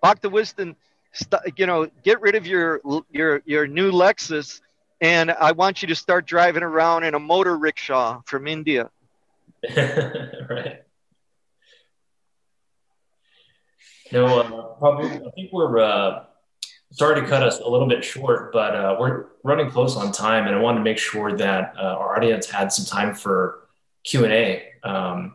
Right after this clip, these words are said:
Speaker 1: Okay, sure, please.
Speaker 2: Can we ask you a few questions?
Speaker 1: Please do.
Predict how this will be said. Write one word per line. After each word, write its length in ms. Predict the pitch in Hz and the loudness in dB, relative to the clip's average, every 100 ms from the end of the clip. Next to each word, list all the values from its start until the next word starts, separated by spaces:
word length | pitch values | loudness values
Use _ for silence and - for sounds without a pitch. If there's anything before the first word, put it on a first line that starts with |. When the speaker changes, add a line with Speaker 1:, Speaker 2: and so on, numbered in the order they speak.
| - | -2
Speaker 1:
Okay, 300 | 175 208 196 | 2 2 2
sure, 280 | - 233 247 | 2 2 2
please. 540 | - 220 233 - _ - | 0 0 0 -6 _ -8
Speaker 2:
Can 80 | 131 | 0
we 120 | 143 | 2
ask 180 | 139 147 | 2 -2
you 80 | |
a 20 | 131 | -2
few 160 | 135 | -2
questions? 720 | 139 135 - 170 190 - - _ _ _ _ _ _ _ _ | 0 0 -2 -4 -4 -8 -20 _ _ _ _ _ _ _ _
Speaker 1:
Please 300 | 165 202 185 | 2 4 4
do. 280 | 151 202 165 | 4 2 2